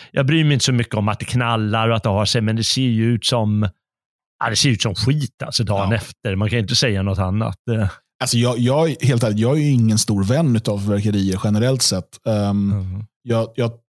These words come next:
Speaker 2: jag kan gå och bli nästan arg, men det där är en småsinthet i mig, att jag blir arg på att folk slösar pengar på
Speaker 1: <laughs>
Speaker 2: fyrverkerier. Speciellt,
Speaker 1: Ja, men
Speaker 2: det,
Speaker 1: det är
Speaker 2: det var
Speaker 1: det
Speaker 2: någon
Speaker 1: som
Speaker 2: gång i
Speaker 1: meningen.
Speaker 2: Berlin. Ja, precis. Det är lite så här, eh, skatt på dumhet på något sätt. Så här.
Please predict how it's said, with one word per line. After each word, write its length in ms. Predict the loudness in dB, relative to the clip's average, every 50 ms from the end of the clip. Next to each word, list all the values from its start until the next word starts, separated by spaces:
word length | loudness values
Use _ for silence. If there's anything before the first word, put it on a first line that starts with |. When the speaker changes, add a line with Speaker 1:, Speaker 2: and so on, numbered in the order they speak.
| _ _
Speaker 2:
jag 340 | -20 -12 -6 -2 -2 -2 0
kan 140 | 0 0 2
gå 100 | 2 0
och 60 | 0
bli 200 | 2 2 2 2 2
nästan 280 | 0 0 0 -2 -2 -2 0
arg, 340 | 0 0 0 0 0 2
men 120 | 2 2 2
det 60 | 2
där 120 | 2 0 2
är 40 | 2
en 280 | 0 0 0 0 -2
småsinthet 720 | -2 0 0 0 0 2 0 0 0 0 0 -2 -2 -2 -2
i 60 | 0
mig, 200 | 0 0 0 0
att 100 | -2 -2
jag 80 | -2
blir 220 | -2 -2 0 0 0
arg 100 | 0 0
på 100 | 0 -2
att 80 | -4 -2
folk 200 | -2 -4 -2 -2
slösar 520 | 0 0 0 0 0 0 0 0 -2 -2
pengar 560 | -2 -2 -2 0 0 0 0 0 -2 -2 -6
på 240 | -8 -10 -10 -8 -6 -4 -4 -4 -4 -4
Speaker 1:
<laughs> 260 | -4 -4 -6 -6 -4 -2
Speaker 2:
fyrverkerier. 680 | 0 0 2 2 0 0 0 0 0 0 0 0 -2
Speciellt, 360 | 0 0 0 2 2 2 2 2 2
Speaker 1:
Ja, 40 |
men 100 | 2 2
Speaker 2:
det, 60 | 4 4
Speaker 1:
det 0 |
är 20 |
Speaker 2:
det 0 |
var 80 | 4 4
Speaker 1:
det 40 | 4
Speaker 2:
någon 60 | 4
Speaker 1:
som 80 | 6 6
Speaker 2:
gång 100 | 6 6
i 80 | 6 6 6
Speaker 1:
meningen. 240 | 6 6 6 6 4
Speaker 2:
Berlin. 300 | 4 4 2 -2 -4 -6 _ _ _ _ _ _ _ _ -2
Ja, 420 | 0 2 2 4 4 4 2 2 -2 -6 -18 _ _ -2
precis. 300 | 0 2 2 2 2 2
Det 60 | 2
är 80 | 2 2
lite 180 | 2 2 2
så 100 | 2 2
här, 160 | 2 2 2
eh, 180 | 2 2 2 0 0 -2 -2 -4 -4 -4 -8 -10 -8 -4
skatt 520 | -4 -2 -2 0 0 0 0 -2 -6 -8 -4
på 60 | -2
dumhet 680 | 0 2 2 4 4 4 4 4 4 4 2 0 0 -2
på 60 | -2
något 100 | -2 -2
sätt. 180 | -2 -4 -4
Så 120 | -4 -4 -4
här. 160 | -4 -4 -8